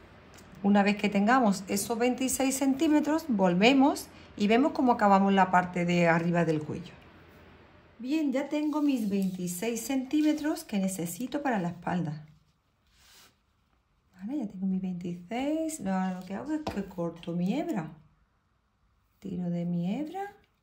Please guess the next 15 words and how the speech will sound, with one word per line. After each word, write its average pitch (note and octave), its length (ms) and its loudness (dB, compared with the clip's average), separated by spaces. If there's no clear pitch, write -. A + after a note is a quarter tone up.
y G3+ 200 -2
cortamos. E3 920 -8
Empezamos A3 640 -4
a C4 60 -4
hacer D#4+ 340 -4
un A3+ 160 0
delantero. D#3+ 640 -4
El D#3 160 -10
delantero D#3 560 -6
derecho, A3 540 -8
por A3+ 100 -8
ejemplo. D4 640 -8
Empezamos F#3 720 -4
a E3+ 60 -8
hacerlo D4+ 600 -4